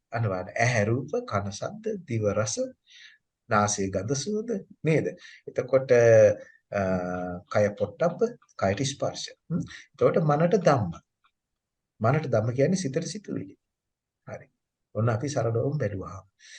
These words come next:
එහෙනම් දැන් ඔබට පේනවා දැන් ඔය හයින් ඔබට මේ,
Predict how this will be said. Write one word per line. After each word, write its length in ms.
එහෙනම් 300
දැන් 160
ඔබට 320
පේනවා 420
දැන් 260
ඔය 220
හයින් 440
ඔබට 380
මේ, 240